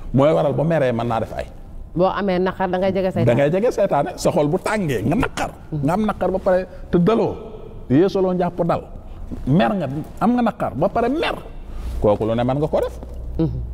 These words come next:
Speaker 1: Parce que saytaane daf lay jege.
Speaker 2: Mhm.
Speaker 1: Man nga, ma, ma, man nga, man, man nga mer. Def loo xam ne jam nit.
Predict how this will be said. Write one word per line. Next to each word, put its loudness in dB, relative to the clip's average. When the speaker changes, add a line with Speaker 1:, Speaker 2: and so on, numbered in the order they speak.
Speaker 1:
Parce 2
que -2
saytaane 0
daf -4
lay 2
jege. 0
Speaker 2:
Mhm. -2
Speaker 1:
Man 4
nga, 4
ma, 2
ma, 2
man 2
nga, 2
man, 2
man 2
nga 4
mer. 2
Def 2
loo 2
xam 0
ne -2
jam 4
nit. 0